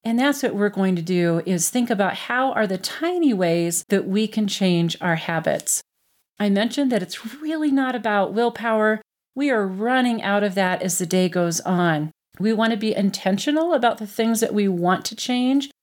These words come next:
Not everything can blossom into a habit. So sometimes things just require too much concentration,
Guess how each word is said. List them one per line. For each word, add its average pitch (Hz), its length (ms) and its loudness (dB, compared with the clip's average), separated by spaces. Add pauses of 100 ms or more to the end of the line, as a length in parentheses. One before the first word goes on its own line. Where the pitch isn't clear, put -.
(160)
Not 220 340 0 (100)
everything 311 840 0
can 285 220 2
blossom 226 760 0
into 233 480 0
a 247 60 2
habit. 262 680 -2 (380)
So 269 200 0
sometimes 302 640 0
things 254 280 0
just 233 180 -4
require 226 460 0
too 196 320 -2
much 277 260 0
concentration, 220 1040 0